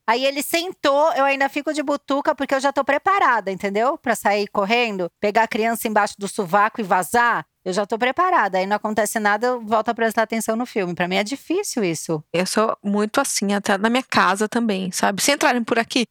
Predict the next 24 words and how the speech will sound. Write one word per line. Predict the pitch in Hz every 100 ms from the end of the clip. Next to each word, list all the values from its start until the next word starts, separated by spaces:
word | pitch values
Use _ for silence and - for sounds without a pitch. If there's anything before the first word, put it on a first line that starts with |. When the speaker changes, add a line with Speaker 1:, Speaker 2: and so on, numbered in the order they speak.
| -
Speaker 2:
o |
que | 214
eu | 254
vou | 247
fazer?" | 254 240 226
Fico | - 220
lá | 220
deitada, | 214 220 220 202 202 175
assim, | - - 220 190
ó, | 165 - _
calculando. | - 202 233 220 196 190 185 _ -
Speaker 1:
Ai, | 233 285
procurar | 294 277 269
esconderijo | 277 285 269 269 254 269 269 233 208
em | 202 226
casa, | 240 226 233 220 208
caso | 214 208
haja | 220 208 214 208
uma | 214
invasão, | 214 202 196 185 226 247 233
aonde | 214 233 226
você | 226
se | -
esconde? | 208 - 196 175 160 165